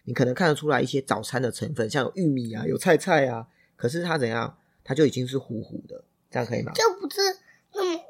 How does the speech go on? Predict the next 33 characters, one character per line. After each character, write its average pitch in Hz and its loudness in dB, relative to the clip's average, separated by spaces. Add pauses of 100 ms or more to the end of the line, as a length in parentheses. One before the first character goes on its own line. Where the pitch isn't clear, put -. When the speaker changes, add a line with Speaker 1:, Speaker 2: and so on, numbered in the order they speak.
(400)
Speaker 2:
整。 147 4
Speaker 1:
对， 131 8
不 139 0
是 - 0
原 135 2
来 123 0
样 139 2
子， 135 -2
因 180 4
为 185 0 (140)
它 - 2
会 180 2
在 185 4
胃 170 6
里 127 2
头 120 -2
待 135 2
很 117 -6
久， 110 -4
然 113 -4
后 135 2
我 135 2
们 113 -4
会 131 -2
继 139 -8
续 131 -6
的 - -4
消 117 0
化 120 0
这 110 -6
些 104 -8
食 - -4
物。 - -12